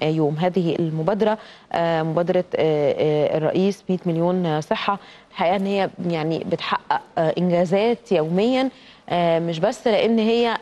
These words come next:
فعلًا وصلوا للناس في كل حتة وفي كل مكان وبطرق مختلفة، لا، كمان لأن في وعي بصراحة عند الناس، آه، مهتمين إن هم يطمنوا على صحتهم. ده اللي بنشوفه من خلال ال-، المتابعة التقارير اليومية.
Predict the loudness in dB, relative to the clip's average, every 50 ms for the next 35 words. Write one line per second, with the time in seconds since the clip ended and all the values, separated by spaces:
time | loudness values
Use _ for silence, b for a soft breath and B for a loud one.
0 | -6 -2 -2 0 0 2 0 2 2 0 0 0 0 2 2 4 4 2 2 0
1 | -2 -2 -4 -4 -2 0 0 0 0 -2 -4 -2 -2 -2 -2 -2 -2 0 0 2
2 | 2 0 0 -2 0 0 0 2 0 0 -2 -2 -2 0 0 0 0 -4 -4 -2
3 | -2 0 0 -2 -2 -6 -6 B B B B B B B -2 -2 0 0 0 2
4 | 2 2 0 0 -2 -2 -2 0 0 0 2 0 0 0 0 -2 -4 -4 -6 -4
5 | -4 -4 -4 -4 -6 -8 -8 -6 -6 -4 -2 -2 -2 -2 -2 -6 -6 -4 -4 -4
6 | -2 -4 -4 -4 -2 -2 0 0 0 0 0 -2 -2 0 -2 -2 -2 -2 -2 0
7 | 0 -2 -2 B B B B B B B -2 0 0 0 0 -2 -4 -6 -6 -6
8 | -4 -2 -2 -2 0 0 0 -2 -2 -4 -6 -6 -8 -6 -6 -6 -8 -6 -4 -2
9 | -2 0 0 0 -2 -2 -2 -4 -4 -4 -6 -6 -4 -4 -4 -6 -4 -4 -2 -2
10 | -2 -4 -4 -8 -10 -6 -4 -2 -2 0 0 0 -2 -2 -2 -4 -4 -4 -4 -6
11 | -8